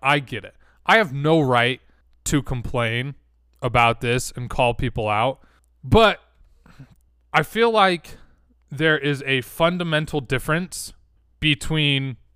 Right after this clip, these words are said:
"Oh, he who is without sin, let him cast the first stone."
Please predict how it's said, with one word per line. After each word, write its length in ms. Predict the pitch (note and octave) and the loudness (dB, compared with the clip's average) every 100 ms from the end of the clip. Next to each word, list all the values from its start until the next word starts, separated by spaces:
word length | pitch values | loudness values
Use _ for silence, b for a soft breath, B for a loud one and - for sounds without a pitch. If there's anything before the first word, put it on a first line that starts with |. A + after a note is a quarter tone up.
| _ _ - | _ _ 2
"Oh, 500 | F3+ D#3 A#2 A#2 B2 - - _ _ _ | 6 6 4 0 -6 -14 -20 _ _ _
he 280 | - - G#3 | -10 0 2
who 180 | D#3 D#3+ | 4 2
is 120 | C3+ | 2
without 320 | C3+ D3+ B2 | 0 2 0
sin, 300 | - E3+ C3+ | 0 0 0
let 200 | B2+ C3 | 0 0
him 180 | C3 C3 | 0 -2
cast 260 | - B2 - | 0 0 0
the 80 | - | -6
first 320 | C3 A2+ - | -4 -4 -2
stone." 400 | B2+ G#2+ G2 | -2 -2 -4